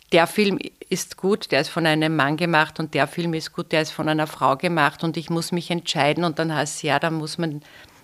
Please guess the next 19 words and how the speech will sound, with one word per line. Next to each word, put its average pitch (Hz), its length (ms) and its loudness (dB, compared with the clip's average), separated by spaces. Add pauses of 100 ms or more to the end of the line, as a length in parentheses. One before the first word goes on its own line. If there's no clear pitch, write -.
(280)
die 180 60 -4
Frau 147 400 2
nehmen, 170 340 4
das 156 240 -2 (480)
finde 185 300 2
ich 175 100 -4
jetzt - 440 -2 (300)
nicht 156 380 0
immer, 165 420 4 (1120)
ähm, 131 540 0 (840)
zielführend, 156 840 2
weil 147 340 0
ich - 160 -12
finde, 165 320 -4
es - 420 -14 (240)
soll 160 240 2
eine 156 280 4
Handschrift 165 520 2
sein, 170 400 4